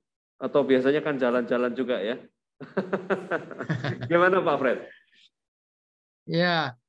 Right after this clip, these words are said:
Speaker 2: eh, pertama sih jawab yang paling terakhir itu,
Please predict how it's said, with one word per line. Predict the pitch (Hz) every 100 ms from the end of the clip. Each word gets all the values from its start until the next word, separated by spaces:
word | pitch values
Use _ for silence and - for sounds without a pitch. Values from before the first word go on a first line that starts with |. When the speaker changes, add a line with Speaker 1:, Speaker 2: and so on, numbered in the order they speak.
| _ _ -
Speaker 2:
eh, | 147 175 185 196 196 202 202 208 196 180
pertama | - 160 160 156 196
sih | 208 208 170 127 _ _ _ _
jawab | - 147 156
yang | 156
paling | 151 151
terakhir | 139 127 147 170 160
itu, | 156 123